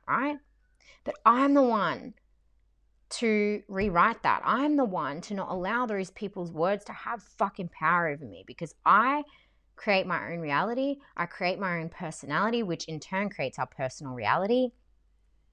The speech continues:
I get to choose what traits and, and I get to fucking choose the person that I wanna be. I don't have to follow a, a fucking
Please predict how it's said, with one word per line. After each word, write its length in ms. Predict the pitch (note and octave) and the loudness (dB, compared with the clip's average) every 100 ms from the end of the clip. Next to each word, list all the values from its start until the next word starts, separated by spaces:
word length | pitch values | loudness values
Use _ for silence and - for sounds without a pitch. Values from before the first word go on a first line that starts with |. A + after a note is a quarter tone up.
| _ _ | _ _
I 100 | A#3 | -2
get 160 | C4 D#4+ | 0 0
to 140 | D#4 G#3+ | 0 -4
choose 560 | - B3 D4+ E4+ D4 | -4 0 2 2 0
what 300 | F3 E3 - _ _ - | 2 2 0 _ _ -12
traits 540 | - C#3+ E2+ - - | -2 -2 -2 -8 -10
and, 340 | - D#3 D3+ - - - _ | -6 -6 -6 -10 -20 -20 _
and 380 | D#3+ D#3 D3+ F3 _ _ _ - | -2 0 -4 -6 _ _ _ -10
I 80 | B3 | -2
get 140 | D#4+ D#4+ | -2 0
to 160 | C4 - - | -4 -6 2
fucking 340 | A#3+ - A3 | 2 4 2
choose 540 | G3+ - D#4+ A4+ G#3+ G3+ | 2 2 4 4 2 0
the 80 | |
person 340 | F3+ F3+ D#3+ F3+ | 0 0 0 -2
that 100 | D#3+ | 0
I 100 | D#3 | 0
wanna 240 | D3+ D3 | 0 -4
be. 440 | B2+ A2 B1 - - _ _ _ _ _ _ _ _ _ _ _ _ _ - | -4 -6 -6 -10 -18 _ _ _ _ _ _ _ _ _ _ _ _ _ -4
I 60 | C#4 | -2
don't 160 | G#4 | -2
have 120 | C4 - | -4 -8
to 60 | |
follow 460 | - _ D3 C3+ B2 | -12 _ 2 2 0
a, 80 | B2+ - _ | -2 -8 _
a 80 | C#3 | -10
fucking 520 | - C#3 - C3+ C3 | -8 -10 -6 -8 -8